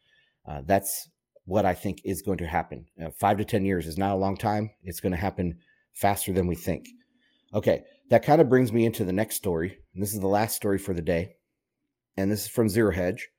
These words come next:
The headline is, "Brazil, Argentina holding talks over possible common currency." I guess it's via the Epoch Times, but Epoch Times has a paywall, so we'll read it here on Zero Hedge. I did share it with, with the guys over on Telegram.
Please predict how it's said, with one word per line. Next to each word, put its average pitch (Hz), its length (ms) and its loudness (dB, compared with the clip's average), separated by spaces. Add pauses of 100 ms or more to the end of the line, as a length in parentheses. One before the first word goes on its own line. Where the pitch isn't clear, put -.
(640)
The 101 160 -2
headline 120 340 6
is, 101 140 2
"Brazil, 104 480 4
Argentina 107 640 2
holding 117 320 4
talks 117 360 -4
over 98 200 -2
possible 101 480 -6
common 98 340 -6
currency." - 540 -6 (720)
I 98 80 0
guess 117 220 4
it's 87 160 -2
via 104 260 4
the 92 160 0
Epoch 92 240 -4
Times, 82 440 -4 (920)
but - 140 -2
Epoch 95 280 0
Times 95 280 -2
has 85 120 -4
a 87 60 -6
paywall, 82 400 -2
so 87 140 -6
we'll 85 180 -2
read 92 220 -2
it 73 80 -4
here 92 260 -2
on 80 300 -4 (100)
Zero 92 280 0
Hedge. 73 380 -10 (380)
I 92 80 -2
did 101 220 0
share 101 280 2
it - 220 -2
with, 98 80 -2 (360)
with 95 100 -6
the 92 80 -4
guys 90 280 -2
over 85 240 -4
on 73 100 -12
Telegram. 78 520 -8